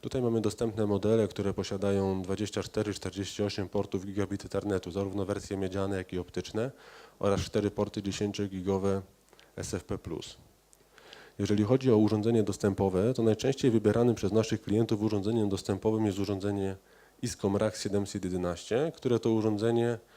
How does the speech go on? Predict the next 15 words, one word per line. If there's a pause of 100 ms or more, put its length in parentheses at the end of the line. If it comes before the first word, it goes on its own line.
(340)
e,
w
dalszej
części
prezentacji, (220)
e,
będzie
omówione. (2250)
Co
tak
naprawdę
potrafi
to
urządzenie?
E,